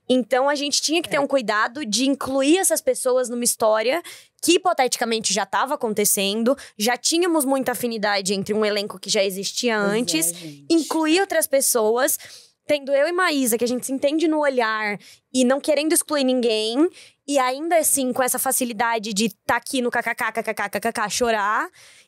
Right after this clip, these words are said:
Speaker 1: E eu lembro uma vez, eu ti-, eu fiz uma personagem que eu era carioca e eu falo porta.
Speaker 2: <laughs>
Speaker 1: E aí, é,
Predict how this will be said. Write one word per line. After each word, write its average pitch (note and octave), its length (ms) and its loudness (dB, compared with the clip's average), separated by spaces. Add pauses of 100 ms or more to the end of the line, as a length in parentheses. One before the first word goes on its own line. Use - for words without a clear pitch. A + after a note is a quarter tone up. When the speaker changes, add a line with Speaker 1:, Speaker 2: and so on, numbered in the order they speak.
(140)
Speaker 1:
E A#3+ 640 2 (540)
eu A#3 80 4
lembro C4 260 2
uma B3 140 0
vez, A#3 200 -2
eu A#3+ 80 -2
ti-, A#3 180 -2
eu G#3 100 2
fiz A#3 240 -2
uma A3+ 100 -2
personagem G#3 440 -2
que A3+ 60 -2
eu G#3+ 40 2
era G3 80 -2
carioca G#3 460 -2
e B3 40 2
eu - 60 -2
falo A#3 160 -4
porta. D#3+ 400 0 (380)
Speaker 2:
<laughs> - 300 -2 (240)
Speaker 1:
E C#4+ 160 0
aí, D4 500 2 (400)
é, B3 680 0